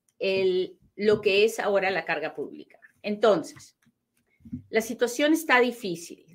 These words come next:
Se nos viene la Navidad, se viene el Año Nuevo. Este es un tiempo especial, sobre todo para todas aquellas familias que están recibiendo el seguro médico para los niños, el Medicaid y todas esas cosas, ¿no?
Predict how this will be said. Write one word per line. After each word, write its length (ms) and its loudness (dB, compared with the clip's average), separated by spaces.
Se 240 -8
nos 240 -4
viene 360 0
la 120 0
Navidad, 540 -2
se 200 -2
viene 520 2
el 140 0
Año 280 0
Nuevo. 460 -2
Este 520 6
es 140 -8
un 120 -4
tiempo 440 -4
especial, 680 0
sobre 320 -4
todo 480 -2
para 300 -4
todas 400 0
aquellas 420 -6
familias 540 -2
que 80 -10
están 340 -2
recibiendo 540 -2
el 60 -8
seguro 340 -2
médico 400 -4
para 180 -4
los 200 -6
niños, 440 -2
el 80 -4
Medicaid 680 -2
y 60 -18
todas 340 -6
esas 200 -20
cosas, 400 -20
¿no? 260 -4